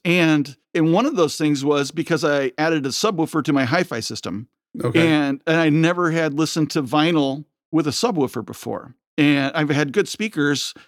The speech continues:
Speaker 1: and that
Speaker 2: Mm-hmm.
Speaker 1: repro-, reproduced it pretty low, but I didn't have speakers that reproduced down to thirty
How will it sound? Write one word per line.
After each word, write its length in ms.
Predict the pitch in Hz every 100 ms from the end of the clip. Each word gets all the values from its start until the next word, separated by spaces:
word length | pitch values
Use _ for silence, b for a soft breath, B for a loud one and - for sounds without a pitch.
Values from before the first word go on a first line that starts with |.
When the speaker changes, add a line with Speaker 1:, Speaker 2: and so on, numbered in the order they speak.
| _
Speaker 1:
and 160 | 151 139
that 120 | 156
Speaker 2:
Mm-hmm. 260 | 147 131 165
Speaker 1:
repro-, 260 | - -
reproduced 440 | 170 160 151 151 156
it 440 | 147 - 156 185
pretty 200 | 165 147
low, 380 | 147 233 160 135
but 100 | 151
I 80 | 160
didn't 180 | 185
have 260 | 165 151 175 160
speakers 400 | 175 160 160 127
that 140 | 135
reproduced 680 | 143 147 151 139 147 139 -
down 260 | 147 147 131
to 80 |
thirty 640 | 117 - 160 165 117 101